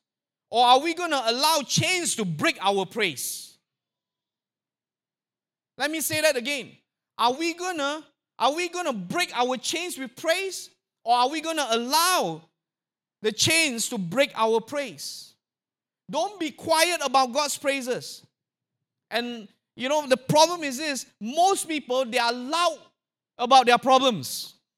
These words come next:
but they are very silent with God's praises. Friends, you can be in a prison, but you can choose to be a praiser instead of a prisoner.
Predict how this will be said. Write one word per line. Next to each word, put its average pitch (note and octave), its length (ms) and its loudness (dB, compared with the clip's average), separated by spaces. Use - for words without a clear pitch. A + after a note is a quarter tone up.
but F#3 120 0
they G3 60 2
are G3 80 2
very B3 180 2
silent A#3 600 0
with E3+ 160 -2
God's F#3+ 260 -2
praises. D3 600 -10
Friends, G#3+ 500 0
you A3 140 -6
can F3 280 0
be E3+ 120 0
in E3 120 -4
a D#3+ 60 -6
prison, G#3+ 540 -6
but F3 140 2
you F3+ 80 -4
can D#3 220 -4
choose A3+ 320 -4
to E3+ 40 -10
be D#3 140 -6
a D3+ 80 -4
praiser G3 640 -6
instead F3 440 -4
of C#3+ 180 -6
a C3 60 -4
prisoner. C3+ 500 -6